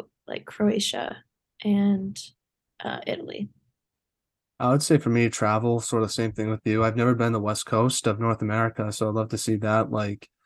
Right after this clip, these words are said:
Speaker 2: British Columbia, Alberta, and the Canadian side of things, but then,
Speaker 1: Oh,
Speaker 2: like,
Speaker 1: that's so pretty.
Speaker 2: California and Nevada and all those spots. I would definitely love to see that, and then hot air balloon. I wanna try that. That looks like a lot of fun.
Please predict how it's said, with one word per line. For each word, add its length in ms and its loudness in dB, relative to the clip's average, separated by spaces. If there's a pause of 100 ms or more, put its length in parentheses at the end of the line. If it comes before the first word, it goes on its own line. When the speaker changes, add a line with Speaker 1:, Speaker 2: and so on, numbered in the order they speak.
(160)
Speaker 2:
British 240 4
Columbia, 600 2
Alberta, 640 2
and 320 -4 (100)
the 80 0
Canadian 460 6
side 260 4
of 120 0
things, 280 0
but 220 -2
then, 100 2
Speaker 1:
Oh, 60 2
Speaker 2:
like, 80 0
Speaker 1:
that's 100 -8
so 120 2
pretty. 0 -
Speaker 2:
California 720 2 (320)
and 260 0
Nevada 440 2
and 80 -2
all 120 -2
those 200 -4
spots. 520 -2 (340)
I 80 0
would 80 0
definitely 180 4
love 120 4
to 60 -2
see 180 4
that, 160 4
and 100 2
then 120 2
hot 300 0
air 140 -2
balloon. 480 -4
I 60 -2
wanna 200 2
try 220 0
that. 240 -6
That 120 -2
looks 200 -6
like 100 -2
a 20 -6
lot 160 -6
of 80 -12
fun. 320 -8